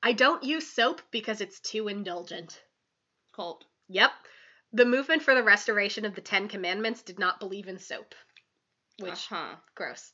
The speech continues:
Speaker 1: They also, from what I could tell, spent a lot of time outside, so just stank.
Speaker 2: Hmm.
Speaker 1: Stank on stank. "I shower with my clothes on." <laughs> You're giving me a good face.
Speaker 2: Uh,
Speaker 1: <laughs>
Speaker 2: sports?
Speaker 1: Yep.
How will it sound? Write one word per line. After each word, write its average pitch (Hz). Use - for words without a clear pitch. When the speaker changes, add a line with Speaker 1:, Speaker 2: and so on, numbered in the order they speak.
Speaker 1:
They 254
also, 262
from 226
what 214
I 196
could 202
tell, 185
spent 185
a 185
lot 175
of 175
time 175
outside, 165
so -
just -
stank. 156
Speaker 2:
Hmm. 175
Speaker 1:
Stank 170
on 160
stank. 160
"I 269
shower 311
with 240
my 262
clothes 262
on." 165
<laughs> -
You're 320
giving 262
me 226
a 214
good 202
face. 175
Speaker 2:
Uh, 269
Speaker 1:
<laughs> -
Speaker 2:
sports? -
Speaker 1:
Yep. 240